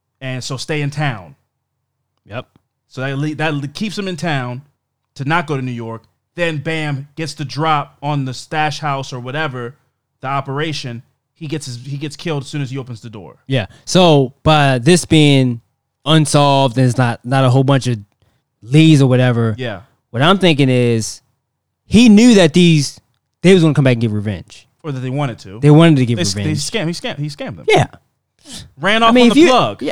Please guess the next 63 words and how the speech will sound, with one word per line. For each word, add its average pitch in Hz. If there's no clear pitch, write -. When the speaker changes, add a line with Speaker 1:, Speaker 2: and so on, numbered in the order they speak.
Speaker 2:
if -
you're, 480
if 254
you're 330
dabbling 180
in 160
that 165
world, 165
you, 214
you 320
know 240
somebody's 156
Speaker 1:
Death 190
Speaker 2:
after 196
Speaker 1:
is 156
Speaker 2:
you. 92
Speaker 1:
death. 180
Death 170
is 143
an 139
option. 123
Speaker 2:
Yes. 220
Speaker 1:
Death 180
is 147
a 151
possibility. 123
Speaker 2:
So 196
it's 160
like 156
you 156
had 208
to 175
drop 170
that 139
they 156
was 135
gonna 123
come 127
back 117
after 127
you. 95
So 110
they 147
set 147
something 123
up. 113
I 147
don't 156
know 135
what 151
they 156
did. 143
It's 139
not 143
a 147
lot 139
of 135
details, 127
but 117
I 120
don't 139
know 135
what 131